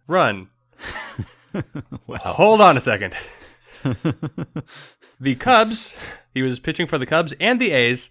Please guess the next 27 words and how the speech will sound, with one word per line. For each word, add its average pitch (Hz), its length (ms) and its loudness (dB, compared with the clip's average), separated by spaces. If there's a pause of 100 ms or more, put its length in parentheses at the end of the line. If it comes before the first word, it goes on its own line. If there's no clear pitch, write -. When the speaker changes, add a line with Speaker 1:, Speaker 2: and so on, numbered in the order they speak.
Speaker 1:
The 123 60 -6
Cubs 156 300 0
lost 180 320 2
a 233 40 -2
game 143 260 0
where 123 100 0
Samardzija 113 300 -2
allowed 110 300 0
no 113 180 2
runs 120 260 0
over 104 140 -4
seven 208 260 2
innings. 196 360 0 (180)
The 117 140 -4
Cubs 113 340 -2
lost 131 260 0
a - 40 -16
game 131 180 -2
where 120 100 -4
Samardzija 120 440 -4
allowed 110 240 -2
one 127 320 2
run 143 320 2
<laughs> - 80 -8
over 120 240 -6
nine 151 320 4
innings. 151 420 -2